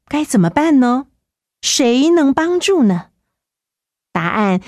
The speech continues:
就在喵阿姨接下来要讲的第三个故事里。一起来听听孤独的脚印。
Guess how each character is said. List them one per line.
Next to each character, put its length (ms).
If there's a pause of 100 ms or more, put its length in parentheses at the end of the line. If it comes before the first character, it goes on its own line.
(100)
就 240
在 300
喵 180
阿 100
姨 240
接 300
下 160
来 160
要 160
讲 240
的 100
第 240
三 400
个 120
故 180
事 200
里。 200 (640)
一 120
起 180
来 160
听 180
听 380 (420)
孤 460
独 300
的 160
脚 400
印。 280